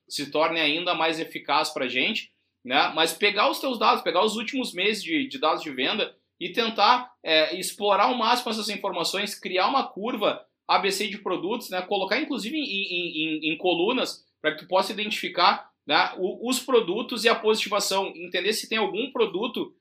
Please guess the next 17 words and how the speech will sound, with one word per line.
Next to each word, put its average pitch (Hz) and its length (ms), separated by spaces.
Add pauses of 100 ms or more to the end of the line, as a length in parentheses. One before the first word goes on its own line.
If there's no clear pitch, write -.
(160)
que - 100
tu - 100
possa 208 300
focar 208 400
a 254 40
positivação 214 640
dele 196 260
e 196 240
quanto, 277 360
de 214 160
repente, 220 320
até 208 160
estimar 208 560 (280)
o 165 80
potencial 185 520
de 190 140
venda, 180 420